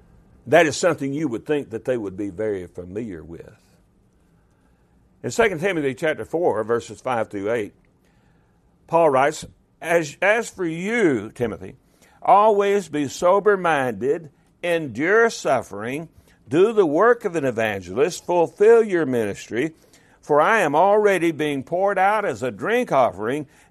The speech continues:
and the time of my departure has come." Paul is writing from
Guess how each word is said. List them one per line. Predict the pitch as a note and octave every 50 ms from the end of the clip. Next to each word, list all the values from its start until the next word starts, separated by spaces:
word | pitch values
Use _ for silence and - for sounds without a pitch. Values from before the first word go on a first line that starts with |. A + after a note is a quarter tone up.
| -
and | - F3 F3 D#3+
the | C#3+ C3+
time | - - D#3+ F3+ G3 G#3 G#3
of | F3 C#3+
my | C#3+ E3 F3+ F#3+
departure | F#3+ E3 D3+ B2+ - F3 F#3 F#3+ F#3 - F3 E3+
has | D3 E3+ D3+ -
come." | - - D#3 C#3 A#2 G#2+ _ _ _ _ - _ _ _ _
Paul | - - F3+ G3 G#3 G#3+ A#3+ A#3
is | F3+ D3+ D3 C3+ A2
writing | B2 C3 D3+ E3+ G3 G3+ G#3 G#3 G#3 G#3 G#3+ G#3+ G#3 - _ _ _ _ _ _ _ _ -
from | - F#3 F#3 F3+ E3